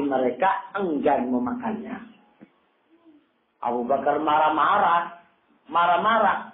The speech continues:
sampai anaknya Abdurrahman dibilang, "Wahai anak nakal." Oh, lewat. Marah-marah, dikirain tidak,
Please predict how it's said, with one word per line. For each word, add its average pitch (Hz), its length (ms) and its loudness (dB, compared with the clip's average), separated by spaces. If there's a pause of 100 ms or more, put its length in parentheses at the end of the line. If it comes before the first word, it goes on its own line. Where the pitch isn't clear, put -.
(140)
sampai 202 560 0 (240)
anaknya 208 560 -2
Abdurrahman 202 880 -2 (160)
dibilang, 190 560 0
"Wahai 220 240 4
anak 254 320 -4
nakal." 226 440 0 (440)
Oh, 147 240 -12
lewat. 147 640 -6 (240)
Marah-marah, 196 800 0
dikirain 185 880 0 (160)
tidak, - 720 -2